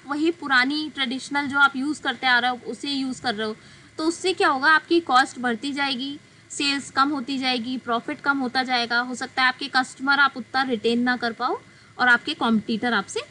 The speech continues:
आगे निकल जाए। तो आपको up to date रहना बहुत ज़रूरी है, आपको टेक्नोलॉजी के बारे में जानना ज़रूरी है कि आप जिस business में हो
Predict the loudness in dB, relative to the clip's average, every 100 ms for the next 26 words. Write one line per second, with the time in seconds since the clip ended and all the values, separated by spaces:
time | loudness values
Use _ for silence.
0 | -2 0 2 0 0 -4 -4 -8 -8 -8
1 | 2 2 2 -4 0 0 2 4 4 4
2 | 0 0 2 2 0 -2 -2 0 0 0
3 | 0 0 0 -2 -2 -2 0 0 0 -4
4 | -2 2 2 2 0 -2 0 0 0 -2
5 | -4 -4 -4 -4 -2 -2 0 2 4 4
6 | 0 -20 -10 0 4 4 4 2 2 0
7 | -2 0 0 -2